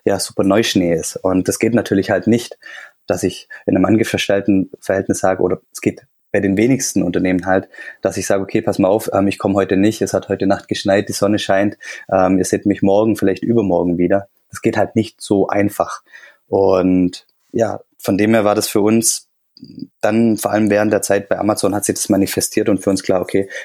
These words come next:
wir wollen was Eigenes machen. Ähm, das, das,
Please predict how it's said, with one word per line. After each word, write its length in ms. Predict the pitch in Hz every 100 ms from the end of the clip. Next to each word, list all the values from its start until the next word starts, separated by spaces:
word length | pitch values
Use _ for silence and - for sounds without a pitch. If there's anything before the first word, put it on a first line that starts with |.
| -
wir 120 | 92
wollen 200 | 98 107
was 160 | 95 95
Eigenes 420 | 98 98 98 -
machen. 340 | 92 - 92
Ähm, 360 | 92 92 92 90 - - _ _
das, 340 | - 92 - -
das, 440 | 98 - - -